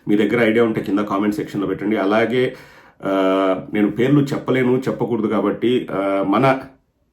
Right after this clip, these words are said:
వైఎస్ ఫ్యామిలీ నుంచి కూడా డొనేట్ చేశారు కొంతమంది. అవి ఇంకా నేను పెద్దవాళ్ళ పేర్లు చెప్పలేను. ఆ, so మనకు అన్ని వైపుల నుంచి సపోర్ట్ ఉంది. And, ఆ,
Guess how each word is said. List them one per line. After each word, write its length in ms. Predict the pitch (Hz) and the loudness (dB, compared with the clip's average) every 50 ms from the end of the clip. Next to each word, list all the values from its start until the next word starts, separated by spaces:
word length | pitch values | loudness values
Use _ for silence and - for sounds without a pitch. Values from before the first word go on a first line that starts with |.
| _ _ _ _ _ _ _ _ _ _ - | _ _ _ _ _ _ _ _ _ _ -6
వైఎస్ 420 | 95 101 107 120 131 127 - - - - - | -2 0 0 0 0 -2 -4 -8 -12 -14 -6
ఫ్యామిలీ 420 | - 104 110 113 117 113 120 123 113 | -4 -2 0 0 0 0 0 0 0
నుంచి 280 | 117 113 107 - 117 | 0 -2 -2 -4 -6
కూడా 400 | 107 - 110 110 110 120 - - - - - _ _ _ _ _ _ _ _ _ _ _ _ _ 101 | -6 -6 -4 -2 0 0 0 -2 -6 -12 -20 _ _ _ _ _ _ _ _ _ _ _ _ _ -6
డొనేట్ 360 | 95 95 107 110 107 - - | -4 -2 -2 -2 -2 -4 -6
చేశారు 240 | 101 95 - 113 95 | -6 -4 -4 -4 -6
కొంతమంది. 600 | - 101 92 92 92 - - 95 101 104 104 - - _ - | -4 -6 -6 -6 -6 -6 -4 -4 -4 -4 -8 -12 -18 _ -8
అవి 260 | 92 87 85 87 87 | -6 -4 -4 -4 -4
ఇంకా 180 | 82 82 78 87 | -4 -4 -4 -6
నేను 160 | 85 85 85 | -6 -6 -6
పెద్దవాళ్ళ 440 | 78 82 82 85 95 101 104 104 104 | -6 -6 -6 -4 -2 -2 0 0 -2
పేర్లు 260 | - 101 98 104 101 | -2 -2 -2 -2 -2
చెప్పలేను. 500 | - - 90 - 104 98 95 101 107 - - - - - - - - - _ - | -4 -6 -8 -6 -4 -4 -2 -2 -4 -6 -8 -16 -20 -20 -20 -20 -20 -18 _ -6
ఆ, 360 | 98 92 92 92 92 92 - - - | -4 -4 -2 -2 -2 -2 -4 -2 -2
so 320 | 110 107 107 107 107 104 | 0 0 2 2 2 2
మనకు 460 | 101 104 113 135 139 139 - 151 139 - | 2 2 2 2 0 2 2 2 2 2
అన్ని 300 | - 104 113 131 139 143 | 2 0 2 4 4 6
వైపుల 340 | 120 120 120 131 - 143 | 6 6 4 2 2 0
నుంచి 240 | 131 127 123 117 123 | 0 0 -2 -2 -4
సపోర్ట్ 420 | - - - - 104 104 104 - 82 | -6 -6 -8 -4 -4 -4 -4 -4 -8
ఉంది. 200 | - - - - - - _ _ - - 80 | -10 -10 -10 -14 -20 -20 _ _ -14 -10 -8
And, 240 | 82 85 85 82 82 | -6 -4 -4 -4 -4
ఆ, 160 | 87 87 87 | -6 -6 -8